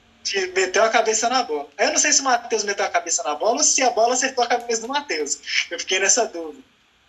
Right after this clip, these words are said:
Mas, assim, como é, é, é, é assim, é decepcionante ver o Bruno Henrique jogar bola. Todo mundo vai falar de-, dessa, da jogada que ele ganha do Kahneman. Ah, legal, foi uma jogadinha bacana.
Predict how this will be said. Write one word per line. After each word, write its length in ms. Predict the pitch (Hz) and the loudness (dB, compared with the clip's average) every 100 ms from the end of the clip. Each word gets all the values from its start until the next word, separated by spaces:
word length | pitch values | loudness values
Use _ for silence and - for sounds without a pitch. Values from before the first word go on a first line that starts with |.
| _ _ _ - | _ _ _ -2
Mas, 200 | 202 226 | 2 2
assim, 460 | 262 262 220 151 - _ _ _ _ - _ _ | 2 0 -2 -8 -14 _ _ _ _ -20 _ _
como 560 | - 302 370 359 330 233 - | 0 2 2 0 -2 -4 -6
é, 880 | 196 214 214 208 202 185 156 139 - _ _ _ _ _ _ _ _ _ - | -2 0 2 2 0 0 -2 -4 -12 _ _ _ _ _ _ _ _ _ -16
é, 80 | - - | -16 -2
é, 480 | 175 180 175 180 175 | 0 2 2 2 2
é 40 | |
assim, 460 | 190 190 208 180 156 - - _ _ _ _ _ _ - | 2 2 0 -4 -8 -14 -20 _ _ _ _ _ _ -6
é 80 | - | 0
decepcionante 760 | 202 285 311 - 277 220 277 | 2 4 4 2 4 4 4
ver 80 | 254 | 0
o 40 | |
Bruno 180 | 247 233 | -2 0
Henrique 180 | 226 220 | -2 0
jogar 240 | 233 254 | 0 0
bola. 280 | 254 156 131 - _ _ _ _ _ - | -2 -4 -4 -8 _ _ _ _ _ -4
Todo 140 | 302 | -2
mundo 80 | 311 | 2
vai 100 | 320 | 4
falar 300 | 302 262 214 | 6 6 4
de-, 180 | - - | 2 -2
dessa, 420 | 185 175 214 - _ _ _ _ _ _ | 0 2 0 -2 _ _ _ _ _ _
da 100 | 175 | 0
jogada 300 | 190 185 165 | 2 2 2
que 80 | 214 | 0
ele 140 | 202 | -2
ganha 200 | 180 208 | -2 -2
do 120 | 202 | -2
Kahneman. 520 | 185 262 262 247 240 233 _ | -2 0 0 0 -4 -6 _
Ah, 200 | 220 202 | -2 0
legal, 440 | 160 196 226 240 208 | 0 2 4 4 2
foi 100 | 185 | -2
uma 60 | |
jogadinha 320 | 185 190 185 | -2 0 0
bacana. 480 | - - 214 208 139 | -2 -2 -2 -2 -4